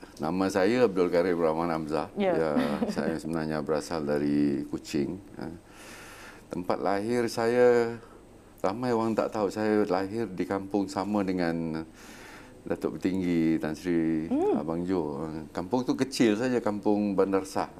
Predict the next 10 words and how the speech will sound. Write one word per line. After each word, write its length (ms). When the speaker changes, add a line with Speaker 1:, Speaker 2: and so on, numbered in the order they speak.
Speaker 2:
Ya. 200
Speaker 1:
Hmm. 100
Saya 280
pun 220
berasal 380
daripada 420
kampung 300
Bandar, 320
Bandar 360
Shah. 260